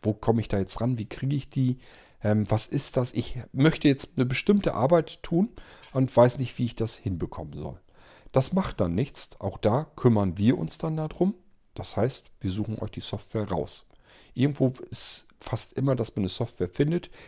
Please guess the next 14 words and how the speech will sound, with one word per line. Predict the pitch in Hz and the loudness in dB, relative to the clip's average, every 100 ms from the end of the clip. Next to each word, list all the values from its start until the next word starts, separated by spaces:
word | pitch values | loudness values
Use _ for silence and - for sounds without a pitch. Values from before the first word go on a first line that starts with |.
| - | -8
die | - | -2
suchen | 101 139 123 90 | 4 4 4 2
wir | |
euch | 85 78 - | 2 2 2
raus, | 113 170 - - _ | 4 4 -2 -14 _
gucken, | - 110 127 123 123 - | 0 2 2 2 0 -4
wenn | 87 87 | -4 -2
das | 87 | -2
nötig | 95 107 101 - | 0 -2 -2 -8
ist, | 95 | -6
auch | 71 - | -6 -6
schon, | - 104 | -4 -4
ob | - | -4
sie | - 92 | -4 -4